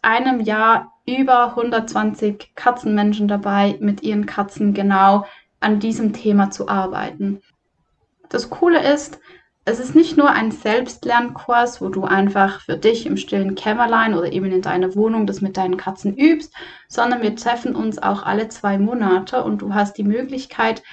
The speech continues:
live mit mir zu trainieren. Einerseits hast du da den Raum,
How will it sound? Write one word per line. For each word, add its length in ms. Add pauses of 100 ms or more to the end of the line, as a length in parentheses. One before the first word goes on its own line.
(220)
live 360
mit 140
mir 160
zu 160
trainieren. 640
Einerseits 680 (360)
hast 280
du 160
da 220
den 260
Raum, 540